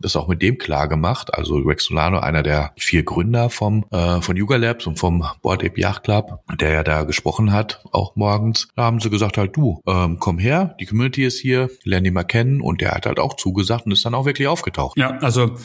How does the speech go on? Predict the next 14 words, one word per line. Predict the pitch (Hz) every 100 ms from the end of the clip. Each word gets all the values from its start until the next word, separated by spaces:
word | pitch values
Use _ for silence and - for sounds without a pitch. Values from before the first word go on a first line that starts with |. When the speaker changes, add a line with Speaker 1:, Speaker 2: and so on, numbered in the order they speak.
| - -
Speaker 2:
alles | 123 127 123
in |
allem | - 117 123 120
war | 113
das | 113 -
echt, | 123 117 -
wie | 120
du | 120
sagst, | 113 110 - -
super | - 247 139
runder | 123 127 131 120
Event, | 120 147 180 -
spitzenmäßig | - 131 127 127 117 113 117 -
organisiert. | 98 110 107 - 131 139 -